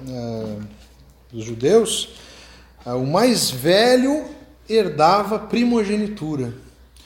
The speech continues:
A primogenitura era uma bênção do Senhor e também tinha outras vantagens, como ele ganhava a maior parte da herança.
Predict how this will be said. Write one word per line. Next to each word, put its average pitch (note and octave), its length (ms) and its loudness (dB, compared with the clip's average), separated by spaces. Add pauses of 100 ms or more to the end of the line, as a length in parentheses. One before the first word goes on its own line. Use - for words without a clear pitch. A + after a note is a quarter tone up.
(300)
A B2+ 80 -10
primogenitura A3 840 -2
era A3+ 100 0
uma B3 220 -2
bênção D#3+ 960 -4 (400)
do B2+ 280 -16
Senhor C3 760 -4 (680)
e E3 100 -6
também B3+ 720 0
tinha A#3+ 380 0
outras A3+ 400 0
vantagens, F#3+ 800 -2
como F3 840 -2
ele C#3+ 140 -4
ganhava E3 540 0
a G3+ 40 -2
maior F#3 720 0
parte F#3 500 -2
da E3 200 -2
herança. D#3 880 -4